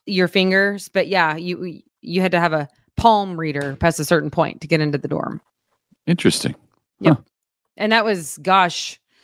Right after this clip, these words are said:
Speaker 1: twenty, no, not twenty years ago. Sorry. Like, fifteen years ago.
Speaker 2: Okay. I'm surprised by that.
Speaker 1: Yep.
Speaker 2: But all right.
Speaker 1: So that, that's
Speaker 2: But
Speaker 1: what's weird is, like, that's not new and this is new.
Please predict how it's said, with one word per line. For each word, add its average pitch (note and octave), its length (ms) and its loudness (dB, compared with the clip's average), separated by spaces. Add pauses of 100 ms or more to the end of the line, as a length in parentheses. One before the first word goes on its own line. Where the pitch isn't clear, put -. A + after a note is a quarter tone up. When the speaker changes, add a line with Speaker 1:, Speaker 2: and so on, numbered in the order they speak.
(580)
Speaker 1:
twenty, G3+ 1400 2
no, E3+ 180 2
not E3 200 0
twenty D#3+ 260 -4
years D3+ 180 -2
ago. D3 200 0
Sorry. C#3+ 380 -2 (120)
Like, E3 200 -2
fifteen G#3 520 0
years G3 180 -2
ago. C4 260 2 (2500)
Speaker 2:
Okay. A#2+ 280 4 (200)
I'm G#2 120 0
surprised - 400 0
by C#2 120 -2
that. B1+ 160 -8 (600)
Speaker 1:
Yep. F#3+ 200 2 (480)
Speaker 2:
But G2 120 2
all A#2 100 6
right. F#2 160 0 (240)
Speaker 1:
So A#3+ 60 0
that, C4 300 4
that's D#4 220 4
Speaker 2:
But D4 60 -4
Speaker 1:
what's C#4 260 2
weird B3+ 320 -2
is, A3 200 0
like, G#3 180 2
that's A#3 240 2
not G#3+ 180 0
new F#3 360 2
and F3+ 200 2
this F#3+ 140 0
is F3+ 160 0
new. F3 500 2